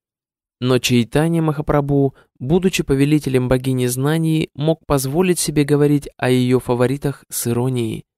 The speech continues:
Иными словами, хотя Кешава Кашмири гордился расположением богини знаний,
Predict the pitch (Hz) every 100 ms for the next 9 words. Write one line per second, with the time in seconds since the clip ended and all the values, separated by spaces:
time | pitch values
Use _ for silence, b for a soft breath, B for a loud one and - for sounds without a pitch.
0 | _ _ _ _ _ _ _ _ _ -
1 | 123 127 135 123 - 120 120 131 147 147
2 | 143 b b - 139 175 - 185 - 156
3 | - - - 160 143 131 139 135 165 180
4 | 151 143 - 143 143 143 151 143 139 131
5 | 131 131 131 123 120 127 135 165 165 160